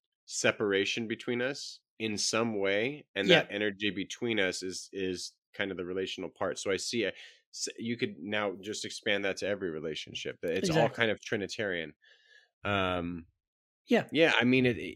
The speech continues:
Speaker 1: it's, and that, that's mysterious language, but to me, that analogy works. I don't know.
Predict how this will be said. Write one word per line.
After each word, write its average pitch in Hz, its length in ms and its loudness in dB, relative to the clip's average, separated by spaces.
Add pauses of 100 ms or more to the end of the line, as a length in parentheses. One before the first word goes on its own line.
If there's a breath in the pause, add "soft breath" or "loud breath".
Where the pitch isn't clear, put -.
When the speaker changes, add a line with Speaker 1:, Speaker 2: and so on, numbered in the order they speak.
(340)
Speaker 1:
it's, 127 220 -2 (380)
and 123 140 4
that, 135 240 6
that's 139 260 8
mysterious 143 580 0
language, 107 500 2
but 104 200 4 (180)
to 117 100 -6
me, 120 140 2
that 107 180 4
analogy 90 420 0
works. 92 380 -2 (100)
I 107 60 -8
don't 92 140 -4
know. 85 140 -6